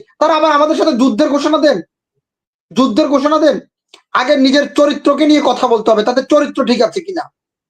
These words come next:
ভারত, বাংলাদেশ আপনার আমাদের এক একটা বেডরুমে তিনটা থেকে চারটা আপনার টয়লেট থাকে, আর তাদের পুরা গ্রামে একটা টয়লেট থাকে না। তো চিন্তা করতে পারেন তাদের আওয়াজ কিরকম। অর্থাৎ আপনাকে বুঝতে হবে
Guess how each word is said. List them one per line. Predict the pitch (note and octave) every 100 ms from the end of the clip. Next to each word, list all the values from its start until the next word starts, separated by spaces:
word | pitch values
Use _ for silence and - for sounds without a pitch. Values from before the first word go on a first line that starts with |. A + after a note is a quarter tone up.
| _ _ _ _
ভারত, | B3+ D4 D4+ - - _
বাংলাদেশ | D#3 A3 C4+ C#4 C#4+ D4 D#4+ D#4+ - _ _ _
আপনার | - A#3+ A#3+ B3 C4+ D4 -
আমাদের | - A#3 C4 C#4+
এক | B3+
একটা | C#4 D4+
বেডরুমে | B3 B3 B3+ C#4 C#4+ F3 - _ _ _ _ _
তিনটা | C4+ A#3 C#4+
থেকে | C#4+ C#4
চারটা | C#4 B3+ B3 C4+
আপনার | B3+ A#3+ A3 - _ -
টয়লেট | A#3 A#3+ A3+
থাকে, | - E3 D#3+ - _ -
আর | G#3+
তাদের | - C4+ D#4
পুরা | - E4 D#4
গ্রামে | C#4+ C#4+ C4+
একটা | C4+
টয়লেট | - A#3+ A#3 -
থাকে | G#3 G3
না। | D#3+ C#3+ _ -
তো | G#3
চিন্তা | D#4+ D#4+ -
করতে | D#4+ D4+
পারেন | C#4 B3 B3+ - _ -
তাদের | C4 C4+
আওয়াজ | C#4+ C#4 C4+
কিরকম। | C4+ B3+ B3+ - _ _ -
অর্থাৎ | F#3+ - D#4 E4+ - _ -
আপনাকে | G3 A#3 B3
বুঝতে | D4+ C4 -
হবে | D4 C#4+